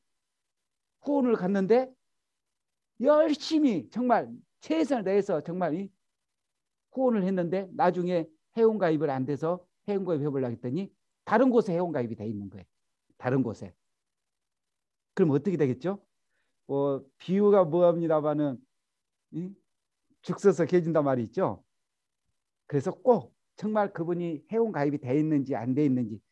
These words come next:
그것도 꼭 한번 체크해 볼 필요가 있습니다. 왜냐면은 정말 체크, 다른 데 회원 가입을 해놓고 민가, 민가 했는데 우리 스폰서가 가가지고 비전 빵빵히 주고 정말 이 많은 이 정보를 줬는데 아, 그래?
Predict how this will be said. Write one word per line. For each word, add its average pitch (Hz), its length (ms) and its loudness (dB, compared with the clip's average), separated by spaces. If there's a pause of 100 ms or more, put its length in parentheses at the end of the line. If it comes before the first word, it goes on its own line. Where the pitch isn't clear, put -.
(160)
그것도 196 440 -2
꼭 - 280 -4
한번 180 320 0
체크해 190 640 -8
볼 196 260 -2 (220)
필요가 214 320 -4
있습니다. 120 500 -6 (580)
왜냐면은 214 500 2 (380)
정말 220 260 -2
체크, 247 380 -6
다른 220 240 2
데 220 100 6
회원 247 220 6
가입을 208 300 2
해놓고 208 420 -4
민가, 220 360 0
민가 202 260 0
했는데 214 500 0 (180)
우리 220 140 0
스폰서가 220 560 2
가가지고 196 680 2 (280)
비전 233 360 4
빵빵히 226 460 0
주고 202 460 0 (240)
정말 226 340 2
이 233 200 -2
많은 214 480 2
이 233 200 -4
정보를 202 380 2
줬는데 185 480 -2 (240)
아, 185 120 0
그래? 254 340 4